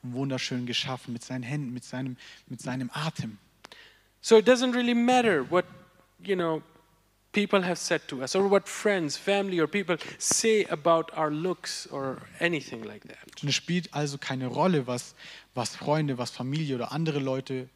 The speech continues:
Speaker 1: über unser Aussehen sagen.
Speaker 2: God created us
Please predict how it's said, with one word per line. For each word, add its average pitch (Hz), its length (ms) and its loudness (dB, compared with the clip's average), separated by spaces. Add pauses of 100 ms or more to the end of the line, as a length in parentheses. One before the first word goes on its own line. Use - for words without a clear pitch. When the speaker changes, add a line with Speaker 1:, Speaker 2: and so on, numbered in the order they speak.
(120)
Speaker 1:
über 135 180 -6
unser 139 240 -2
Aussehen 151 380 0
sagen. 107 340 -8 (180)
Speaker 2:
God 220 360 8 (240)
created 196 400 4
us - 400 2